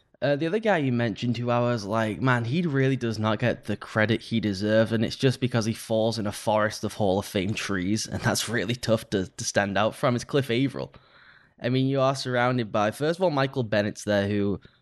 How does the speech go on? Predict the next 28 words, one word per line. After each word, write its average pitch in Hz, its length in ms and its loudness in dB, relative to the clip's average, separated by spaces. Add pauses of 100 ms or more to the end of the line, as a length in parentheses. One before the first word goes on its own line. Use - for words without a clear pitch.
talks - 380 2
a 107 80 -4
lot 101 320 2
and 104 120 -2
everyone 104 400 0
loves, 98 280 2
and 92 160 -2
he's 92 180 -4
just - 480 -4
one 104 220 0
of 101 40 2
the 98 80 0
most 98 140 -4
dominant 95 380 2
players 95 340 -2
in 98 80 -4
all 82 120 2
of 107 60 -2
football. 73 560 -2 (300)
Then 131 140 0
you 151 80 0
get 160 160 0
Frank - 340 0
Clark, 143 360 0
who 120 240 -2 (180)
goes 127 240 2
on 120 160 0
the 107 280 -2